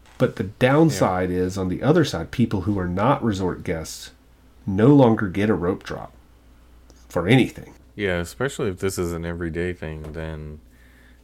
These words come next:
Speaker 2: you're, g-, you know, <laughs> wait ninety minutes for Runaway Railway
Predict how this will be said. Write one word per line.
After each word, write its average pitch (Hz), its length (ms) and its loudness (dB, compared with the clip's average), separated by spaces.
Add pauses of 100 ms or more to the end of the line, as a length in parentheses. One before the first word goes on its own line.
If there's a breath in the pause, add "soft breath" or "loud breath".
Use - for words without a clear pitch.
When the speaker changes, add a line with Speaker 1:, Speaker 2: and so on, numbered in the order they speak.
(100)
Speaker 2:
you're, 80 280 -4
g-, - 280 -6 (120)
you 82 160 -8
know, 71 120 -8 (260 loud breath)
<laughs> - 260 -20
wait 78 380 0 (320)
ninety 85 240 -4
minutes 80 420 -4
for 76 360 -4 (100)
Runaway 80 400 -2
Railway 73 640 -4